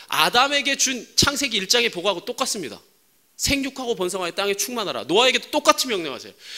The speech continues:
그러니까 하나님이 아담을 통해 이루고자 하셨던 그 모든 세계가 이 아담의 범죄함으로 무너졌을 때에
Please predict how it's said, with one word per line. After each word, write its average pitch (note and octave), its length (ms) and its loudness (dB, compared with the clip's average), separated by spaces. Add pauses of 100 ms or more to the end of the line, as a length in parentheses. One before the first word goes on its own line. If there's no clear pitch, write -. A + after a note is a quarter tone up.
그러니까 C#4 240 2
하나님이 D4 480 2
아담을 C4+ 480 2
통해 C#4 420 0 (460)
이루고자 C4 460 2
하셨던 A#3+ 400 -2
그 A3 80 -8
모든 A3 340 -6
세계가 A3 480 0
이 A3+ 160 0
아담의 A#3 340 2
범죄함으로 A3 560 -2
무너졌을 F#3 580 -2
때에 D#3+ 440 2